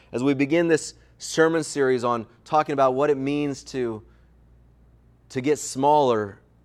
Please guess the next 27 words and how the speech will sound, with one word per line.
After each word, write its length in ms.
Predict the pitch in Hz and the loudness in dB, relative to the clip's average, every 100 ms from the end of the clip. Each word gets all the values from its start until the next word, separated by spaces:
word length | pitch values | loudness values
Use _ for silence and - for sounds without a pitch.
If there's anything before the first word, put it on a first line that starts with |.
| _ _ - | _ _ -8
even 220 | 143 139 | -4 -2
as 180 | 131 117 | -4 -4
we 360 | 123 117 107 - _ _ _ _ _ _ _ _ _ _ - | -6 -6 -8 -14 _ _ _ _ _ _ _ _ _ _ -12
remain 380 | 104 117 123 113 | -8 -4 -4 -6
a 100 | 104 | -6
large 500 | 107 110 104 - - _ | -2 -2 -2 -8 -20 _
church. 540 | - 131 101 - - - _ _ _ _ _ _ _ _ _ _ _ _ _ _ _ _ _ _ _ _ - | -14 -10 -10 -12 -20 -20 _ _ _ _ _ _ _ _ _ _ _ _ _ _ _ _ _ _ _ _ -4
Help 240 | 135 131 | -2 0
us 240 | 131 131 | -2 -4
to 140 | - 110 | -8 -10
know 360 | 98 85 82 82 _ _ _ _ _ _ _ | -8 -10 -12 -18 _ _ _ _ _ _ _
what 220 | 110 123 | -4 -2
role 280 | 117 117 110 | 0 0 -2
we 180 | 113 107 | -6 -8
have 200 | 104 90 | -8 -8
in 120 | 85 | -12
that. 160 | 80 76 _ _ _ _ _ - | -16 -20 _ _ _ _ _ -8
Convict 400 | 120 113 131 - | -6 -4 -6 -4
our 200 | 110 120 | 0 0
hearts, 320 | 104 90 85 | -2 -14 -16
Jesus, 480 | - - 92 87 87 | -20 -16 -14 -14 -14
I 80 | - | -14
pray, 320 | - 85 80 - _ _ _ _ _ _ _ _ _ _ 90 | -14 -18 -18 -20 _ _ _ _ _ _ _ _ _ _ -14
and 160 | 95 | -8
be 140 | 113 113 | -4 -4
with 220 | 92 80 | -6 -12
us. 400 | 71 - - | -16 -18 -20